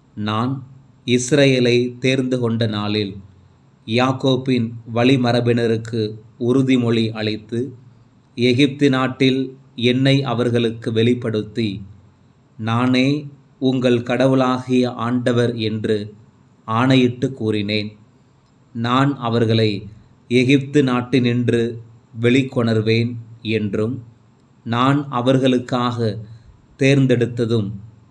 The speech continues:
பாலும் தேனும் வழிந்தோடுவதும், எல்லா நாடுகளிலும் பெருமை மிக்கதுமான நாட்டுக்கு அவர்களை அழைத்துச் செல்வேன் என்றும் அவர்களிடம்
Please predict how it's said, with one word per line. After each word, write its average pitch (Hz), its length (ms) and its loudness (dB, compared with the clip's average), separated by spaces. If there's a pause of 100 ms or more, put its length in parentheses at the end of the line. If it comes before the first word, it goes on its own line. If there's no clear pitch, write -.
(220)
பாலும் 127 540 2 (180)
தேனும் 123 520 0 (340)
வழிந்தோடுவதும், 117 960 0 (1200)
எல்லா 131 460 4
நாடுகளிலும் 120 720 0 (760)
பெருமை 143 400 6
மிக்கதுமான 123 760 0 (560)
நாட்டுக்கு 120 600 -4 (600)
அவர்களை 120 480 2 (260)
அழைத்துச் 135 560 0
செல்வேன் 127 540 0 (200)
என்றும் 113 440 -2 (760)
அவர்களிடம் 117 720 2